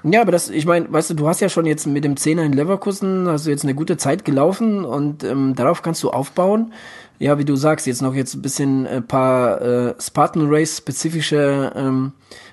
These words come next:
Sachen mit ins, äh, in, in dein Lauftraining einbauen und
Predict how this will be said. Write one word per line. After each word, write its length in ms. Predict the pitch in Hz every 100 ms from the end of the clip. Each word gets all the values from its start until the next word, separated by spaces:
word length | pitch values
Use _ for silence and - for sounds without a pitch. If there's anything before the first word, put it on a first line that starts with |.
| -
Sachen 560 | 127 147 160 147 143
mit 140 | 139 147
ins, 400 | 143 139 - -
äh, 260 | 131 92 117
in, 100 | 139
in 180 | 135
dein 160 | 131 123
Lauftraining 520 | 123 156 - 156 143
einbauen 640 | - 151 165 160 151 156
und 340 | - 131 131